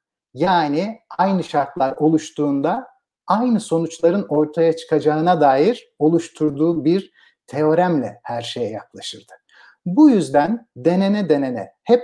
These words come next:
aynı girdilerin, hep aynı sonuçları vereceğine olan bu inanç, sarsılmaz kanaat bir süre sonra bunun bilim olarak kutsanmasına ve inancın, inancı ikame edecek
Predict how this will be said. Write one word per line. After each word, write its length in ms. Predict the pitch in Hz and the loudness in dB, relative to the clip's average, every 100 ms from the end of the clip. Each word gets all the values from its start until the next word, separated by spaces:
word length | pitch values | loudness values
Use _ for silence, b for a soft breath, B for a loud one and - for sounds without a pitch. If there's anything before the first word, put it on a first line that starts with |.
| - | 0
aynı 500 | 170 175 175 135 - | 2 2 2 0 -4
girdilerin, 640 | 120 147 139 131 120 98 _ | -4 -2 -2 -4 -6 -6 _
hep 220 | - 226 - | -4 -4 0
aynı 260 | 160 165 151 | 0 0 -2
sonuçları 600 | - 143 - 139 131 123 | -2 -4 -4 -4 -2 2
vereceğine 500 | 151 143 151 151 143 | 2 4 2 2 0
olan 320 | 131 113 110 _ | -2 -4 -10 _
bu 400 | 135 196 208 - - | -6 -4 -4 -8 -4
inanç, 500 | 160 139 127 - - | -2 0 -4 -8 -18
sarsılmaz 760 | - - 139 139 151 135 120 - | -6 0 0 0 -2 0 -2 -4
kanaat 460 | 170 160 151 240 - b b b b 175 | -2 0 0 -2 -10 b b b b 2
bir 160 | 294 | 2
süre 300 | 302 180 156 | 2 2 2
sonra 560 | - 139 143 196 269 - | 2 -2 -2 -2 -4 -10
bunun 520 | 151 185 240 226 262 - | -8 -2 0 0 -4 -8
bilim 380 | 131 160 233 202 | -4 0 2 2
olarak 380 | 139 135 - - | 2 0 -2 -12
kutsanmasına 800 | - 165 170 170 - 180 233 285 _ - | -8 -4 -4 -4 -6 -6 -6 -10 _ -2
ve 360 | 202 208 196 - | 0 0 -4 -2
inancın, 800 | 165 165 170 156 185 220 190 _ _ 143 | 0 0 -2 -2 0 0 0 _ _ -4
inancı 460 | 151 160 175 196 | -2 -2 -4 -4
ikame 540 | - 117 170 175 220 196 | -8 -8 -6 0 0 0
edecek 380 | 156 208 226 | -2 -2 -2